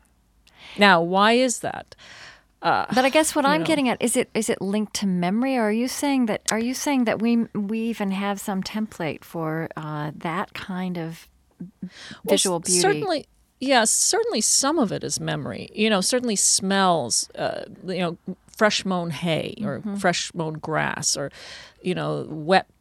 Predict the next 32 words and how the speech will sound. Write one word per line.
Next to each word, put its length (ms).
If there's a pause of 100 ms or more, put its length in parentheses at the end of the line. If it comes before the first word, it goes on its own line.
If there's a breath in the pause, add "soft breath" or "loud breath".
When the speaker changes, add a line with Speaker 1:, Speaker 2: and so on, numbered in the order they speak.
(120)
Speaker 1:
mud 460
in, 360
after 380
a 60
rain. 640 (100)
Um, 480 (480 loud breath)
uh, 440 (280)
th-, 200
those 260
kinds 460
of 80
things 720
tend 360
to 140 (120)
evoke 560
very 400
early 340
memories. 600
It's, 220
it's 140
Speaker 2:
Mm-hmm. 60
Speaker 1:
sort 120
of 60
like 180 (240)
Proust, 420
also 340
taste, 580
you 80
know, 200 (100)
Speaker 2:
Mm-hmm. 160 (180 loud breath)
Speaker 1:
uh, 460 (220)
that, 220